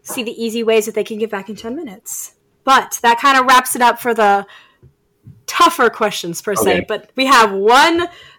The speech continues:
Speaker 1: more thirty-second thing left, and that is the speed round.
Speaker 2: Okay.
Speaker 1: So they're just fun, get-to-know-you questions. I have a timer with thirty seconds and a list of about thirty questions.
Speaker 2: Okay.
Speaker 1: It's very simple. Answer as many questions as you can in the thirty seconds,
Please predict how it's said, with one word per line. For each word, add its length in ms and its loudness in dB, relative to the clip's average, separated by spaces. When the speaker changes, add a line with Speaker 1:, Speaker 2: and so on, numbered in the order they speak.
Speaker 1:
more 340 4
thirty-second 680 2
thing 180 0
left, 340 2
and 120 0
that 160 4
is 140 0
the 80 -4
speed 400 -2
round. 460 -10
Speaker 2:
Okay. 180 -4
Speaker 1:
So 120 -2
they're 160 2
just 240 -2
fun, 320 4
get-to-know-you 480 0
questions. 680 -2
I 120 0
have 160 2
a 40 0
timer 380 2
with 140 -2
thirty 220 0
seconds 460 -2
and 140 -6
a 60 -2
list 280 0
of 80 -6
about 300 -4
thirty 400 0
questions. 960 -4
Speaker 2:
Okay. 280 -2
Speaker 1:
It's 120 -18
very 220 4
simple. 580 -2
Answer 300 0
as 100 0
many 180 2
questions 440 0
as 160 0
you 80 -4
can 260 0
in 60 0
the 100 0
thirty 300 0
seconds, 560 -2